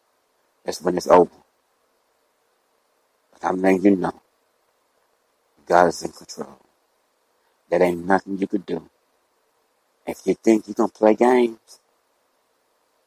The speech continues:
you're gonna reap it. It ain't gonna come out perfect for you. Just letting you know. Before you file that div-, uh, divorce paper, and you think it's funny,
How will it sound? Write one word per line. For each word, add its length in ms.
you're 100
gonna 260
reap 240
it. 120
It 140
ain't 160
gonna 120
come 260
out 140
perfect 360
for 220
you. 1200
Just 200
letting 200
you 120
know. 240
Before 240
you 180
file 240
that 140
div-, 240
uh, 160
divorce 360
paper, 360
and 120
you 60
think 280
it's 160
funny, 300